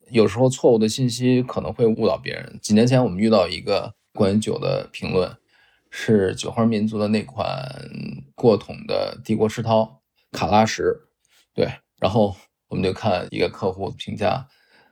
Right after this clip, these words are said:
嗯，这款酒怎样怎样怎样，这个，这个我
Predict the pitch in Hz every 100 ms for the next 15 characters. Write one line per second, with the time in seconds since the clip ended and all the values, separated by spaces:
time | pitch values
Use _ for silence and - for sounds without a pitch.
0 | _ _ _ _ - 98 98 107 104 101
1 | 101 101 104 98 101 101 92 101 107 113
2 | 107 - 117 107 92 -